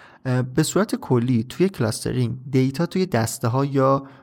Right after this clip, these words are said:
خوشه‌های خیلی بزرگ به نوعی مرتب می‌شه.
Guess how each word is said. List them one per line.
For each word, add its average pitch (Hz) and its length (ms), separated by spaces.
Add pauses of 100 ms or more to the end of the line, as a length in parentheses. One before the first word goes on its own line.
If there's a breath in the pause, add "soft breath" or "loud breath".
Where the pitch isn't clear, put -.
خوشه‌های 123 580
خیلی 117 320
بزرگ 127 680
به 113 100
نوعی 117 340 (240 loud breath)
مرتب 117 760
می‌شه. - 260